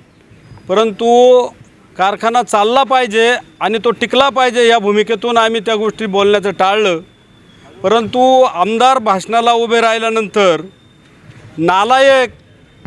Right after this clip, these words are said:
कोण लोक कर्ज काढण्याला आप-, आ, आडवे आले, येत होते, अशा प्रकारचा शब्दप्रयोग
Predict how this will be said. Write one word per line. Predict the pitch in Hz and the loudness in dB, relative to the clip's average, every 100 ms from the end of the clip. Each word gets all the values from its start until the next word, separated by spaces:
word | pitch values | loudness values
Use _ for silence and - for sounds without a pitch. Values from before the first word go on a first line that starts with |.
| - - 906 807 | -16 -16 -20 -8
कोण | 214 240 | -2 0
लोक | 254 247 214 262 254 247 196 | 0 -2 0 2 2 0 -2
कर्ज | 240 240 | -2 0
काढण्याला | 233 247 240 247 247 | 0 -2 -2 -2 0
आप-, | 240 240 220 202 214 | 2 2 2 -2 0
आ, | 214 208 196 165 - - | 2 4 2 -2 -12 -12
आडवे | 147 160 214 262 | -4 0 2 2
आले, | 269 269 254 | 2 0 -2
येत | 240 226 | -4 -4
होते, | 214 175 208 180 165 _ _ _ - | -6 0 0 0 -8 _ _ _ -6
अशा | 190 220 | -2 -2
प्रकारचा | 262 247 220 233 254 | -2 -4 -4 -2 -2
शब्दप्रयोग | - 214 196 226 226 233 254 | -2 -2 -2 -2 2 4 2